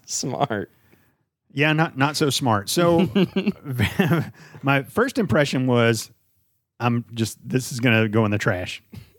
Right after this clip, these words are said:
Speaker 2: I'm not doing this anymore." But then you did it, and I was like, "Well,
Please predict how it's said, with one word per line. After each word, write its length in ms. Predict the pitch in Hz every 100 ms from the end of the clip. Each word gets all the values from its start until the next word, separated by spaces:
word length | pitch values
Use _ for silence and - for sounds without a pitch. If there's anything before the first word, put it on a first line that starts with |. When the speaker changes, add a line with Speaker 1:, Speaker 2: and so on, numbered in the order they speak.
| - - - _ _ _
Speaker 2:
I'm 160 | 135 147
not 140 | 131
doing 180 | 120 117
this 140 | 104 -
anymore." 400 | 98 95 82 - _ _ _ _
But 180 | 131 139
then 300 | 135 123 120
you 220 | 123 254
did 200 | 180 127
it, 200 | 123 131 _ _ _ _
and 140 | - 160
I 60 |
was 100 | 165
like, 180 | 170 170
"Well, 320 | - 208 180